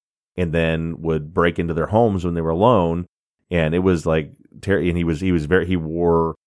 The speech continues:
you know, gloves and masks and did everything he could do to not get identified, not leave any forensics,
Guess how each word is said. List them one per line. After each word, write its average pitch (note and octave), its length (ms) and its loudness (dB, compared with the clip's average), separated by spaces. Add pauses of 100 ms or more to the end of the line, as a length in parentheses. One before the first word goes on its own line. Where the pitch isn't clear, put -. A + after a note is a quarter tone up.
(320)
you C#2+ 80 -10
know, C#2+ 40 -12
gloves G2 480 2
and D#2+ 100 -2
masks G#2 460 2
and F2 120 -6
did E2 120 -2
everything F#2 240 2
he E2+ 80 -4
could D#2 120 -4
do E2+ 280 0
to D#2+ 240 -2
not D#2 180 -2
get D2+ 120 -2
identified, F#2+ 580 2
not E2 100 -4
leave D#2 140 -8
any D2+ 100 -10
forensics, G2 800 0